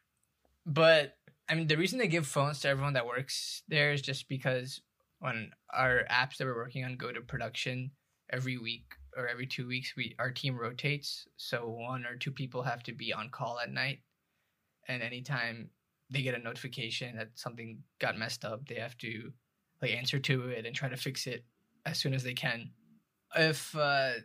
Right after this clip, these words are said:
my, my roommates, like, these guys already know, but for those that are listening, I cannot wake up to anything. <laughs> Tarun, do you wanna share the,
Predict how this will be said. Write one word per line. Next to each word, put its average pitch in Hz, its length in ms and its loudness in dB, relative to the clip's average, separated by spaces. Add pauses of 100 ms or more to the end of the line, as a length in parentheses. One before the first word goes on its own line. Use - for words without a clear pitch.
(140)
my, 160 160 8
my 139 400 4
roommates, 190 480 6
like, 127 160 4
these 160 160 2
guys 165 340 6
already 135 260 4
know, 120 340 0 (120)
but 139 200 6
for 139 100 0
those 156 340 6
that 131 280 4
are 127 160 2
listening, 120 520 0 (1040)
I 147 140 8
cannot 180 380 8
wake 135 240 4
up 127 240 6 (220)
to 127 220 4
anything. 117 580 -2 (920)
<laughs> - 0 - (2750)
Tarun, 160 340 12
do 139 60 8
you 139 80 8
wanna 156 180 8
share 143 440 6
the, 120 640 -4